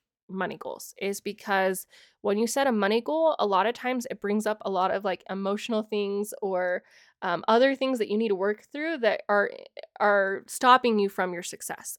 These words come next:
I remember last year, I set a really, really big money goal. Like, I was m-, trying to make more in a four-week period than I had made in a year, like, previous years. Like, and I was really stressed out about it.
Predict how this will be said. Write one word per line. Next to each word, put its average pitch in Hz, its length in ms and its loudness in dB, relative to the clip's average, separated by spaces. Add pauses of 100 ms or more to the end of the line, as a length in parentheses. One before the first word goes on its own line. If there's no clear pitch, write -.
I - 60 2
remember 254 480 4
last 208 580 2
year, 202 540 -2 (500)
I 214 140 0
set 226 240 0
a - 20 2
really, 202 560 2
really 190 380 0
big 185 340 0
money 185 320 -4
goal. 285 260 0
Like, - 280 -2
I 190 240 0
was 190 180 -4
m-, 190 140 -8
trying 196 320 -4
to 208 100 -8
make 196 160 -4
more 185 380 0
in 190 200 -6
a 180 60 -4
four-week 190 460 -4
period 202 480 -6
than 196 120 -6
I 180 120 -4
had 185 240 -8
made 180 400 -8 (680)
in 208 140 0
a - 20 0
year, 180 500 2
like, 165 240 -4
previous - 560 -8
years. - 300 -12
Like, - 260 -10
and 185 140 -4
I 180 240 0
was 190 240 -4
really 185 500 -4
stressed 208 360 -8
out 294 180 2
about - 240 -6
it. - 220 -8